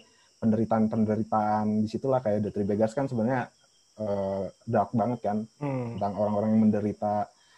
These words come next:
Speaker 1: Dan sebenarnya yang di Desert Spirit juga sebenarnya, eh, menderita juga, cuman bu-, bukan menderita seba-, ini, tapi menderita karena lebih ke percintaan sih. Ini sebenarnya filmnya beda dari yang sebelumnya karena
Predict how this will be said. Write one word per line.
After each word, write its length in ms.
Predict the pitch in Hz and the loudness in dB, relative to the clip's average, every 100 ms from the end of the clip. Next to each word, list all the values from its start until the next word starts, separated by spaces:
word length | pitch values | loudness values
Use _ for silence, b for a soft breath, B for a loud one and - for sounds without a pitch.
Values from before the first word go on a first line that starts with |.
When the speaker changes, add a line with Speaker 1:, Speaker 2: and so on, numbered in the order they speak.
| b - | b -10
Speaker 1:
Dan 140 | 98 | -8
sebenarnya 580 | 98 98 107 117 135 131 B B - | -4 -2 0 0 -2 -4 B B -6
yang 240 | 107 104 | -2 0
di 140 | 104 107 107 104 | 0 0 0 -2
Desert 320 | 110 110 107 | -2 -4 -4
Spirit 260 | - 110 | -2 0
juga 200 | 147 123 113 | 2 2 2
sebenarnya, 560 | 110 107 113 143 120 - _ _ _ _ | 0 0 0 0 -4 -10 _ _ _ _
eh, 540 | 107 98 98 95 95 90 - _ _ _ _ _ - _ _ | -2 0 0 -2 -4 -6 -12 _ _ _ _ _ -20 _ _
menderita 420 | 120 113 113 110 | 2 2 2 2
juga, 200 | 110 127 | 2 2
cuman 200 | 113 123 135 | 2 0 0
bu-, 120 | 123 104 | -2 -2
bukan 200 | 107 107 | -2 2
menderita 580 | 107 104 104 101 101 101 | 2 0 0 2 0 0
seba-, 300 | 107 98 98 | -4 -6 -4
ini, 240 | 107 123 | -2 -2
tapi 240 | 113 101 127 | -2 -2 -2
menderita 720 | 117 107 104 101 98 98 95 - _ _ _ | 0 0 -2 -2 -2 -4 -6 -14 _ _ _
karena 520 | - 101 98 98 95 - - - _ - | -8 -6 -4 -4 -6 -10 -16 -20 _ -10
lebih 260 | 104 101 107 | -6 -4 -4
ke 60 | |
percintaan 580 | - 104 110 107 101 117 | -6 -4 -2 -2 -2 -2
sih. 200 | 113 101 | -4 -4
Ini 180 | 101 113 | -4 -4
sebenarnya 500 | 113 104 98 113 104 - | -2 -2 -2 -2 -4 -10
filmnya 420 | - 98 101 120 117 - - _ | -8 -4 -2 -2 -4 -10 -20 _
beda 300 | 104 101 104 | -6 -2 -2
dari 160 | 101 101 | -2 -2
yang 120 | 107 | -4
sebelumnya 280 | 101 107 104 | -4 -2 -2
karena 300 | 104 110 | -2 -4